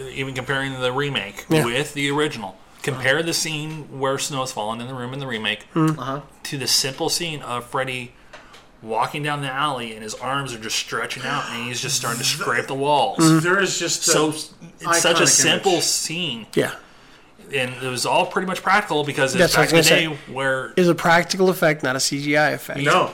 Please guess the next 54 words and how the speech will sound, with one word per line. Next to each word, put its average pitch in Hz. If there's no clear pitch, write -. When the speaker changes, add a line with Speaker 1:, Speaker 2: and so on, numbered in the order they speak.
Speaker 3:
practical. 135
Speaker 1:
But 143
it -
Speaker 3:
Same 196
Speaker 1:
scares 165
the 107
piss 220
out 131
of 123
people 127
every 123
time 110
because 123
Speaker 2:
Yeah. 139
Speaker 1:
you 139
see 190
that 196
in 131
a 117
dream, 117
it's 143
like, 107
Speaker 3:
Same, 160
Speaker 1:
"Ugh." 226
Speaker 3:
oh 180
yeah, 180
same 160
thing 185
with 170
the 139
sheet. 156
Remember 143
when 151
the 127
crucifix, 147
uh, 139
fix 143
falls 139
off 139
the 139
thing 143
and, 117
you 135
know, 131
Freddy's 127
coming 139
Speaker 1:
Oh, 160
Speaker 3:
through 175
the 262
Speaker 1:
yeah. 269
Speaker 3:
wall? 143
Speaker 2:
Mm-hmm. 170
Speaker 3:
You 139
know, 143